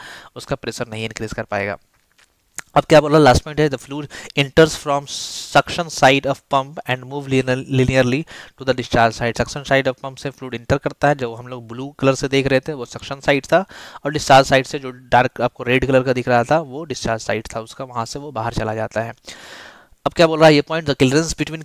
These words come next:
screws, screws and housing are very small। यहाँ पर जो स्क्रू और हाउसिंग मतलब केसिंग जो है उसके पास काफ़ी कम होता है, जिसके वजह से यहाँ पर फ्लूइड जो होता है वो गेन करता है प्रेशर, पंप में मूव करते टाइम वो प्रेशर को गेन कर लेता है,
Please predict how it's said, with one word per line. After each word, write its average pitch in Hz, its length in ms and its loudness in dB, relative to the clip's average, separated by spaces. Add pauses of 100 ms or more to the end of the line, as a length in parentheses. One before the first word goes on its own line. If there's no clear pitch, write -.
(280)
screws, 151 580 -10
screws 151 480 -6 (100)
and 151 240 0 (300)
housing 147 340 2
are 139 140 6 (140)
very 151 240 6
small। 139 340 -4
यहाँ 127 140 0
पर 131 120 -14
जो 135 100 -10
स्क्रू 156 300 -8
और 143 80 0
हाउसिंग 123 400 -4
मतलब 135 180 -6
केसिंग 147 380 -6
जो 135 100 -12
है 139 120 -6
उसके - 180 -14
पास 139 220 -6
काफ़ी 120 300 -2
कम 143 200 -2
होता 131 280 -6
है, 156 140 -4
जिसके - 520 -6
वजह 127 240 4
से 160 160 -2
यहाँ 123 240 2
पर 147 120 -2
फ्लूइड 135 380 -14
जो 135 140 -12
होता 123 200 -6
है 139 60 -2
वो 143 120 -10
गेन 123 200 -4
करता 123 280 -4
है 117 80 0
प्रेशर, 170 440 -2 (760)
पंप 135 180 0
में 135 100 -8
मूव 131 280 -10
करते 131 220 0
टाइम 151 200 -2
वो 151 100 -12
प्रेशर 123 340 -8
को 139 120 -12
गेन 113 220 -6
कर 113 180 -6
लेता 107 260 0
है, 110 120 -6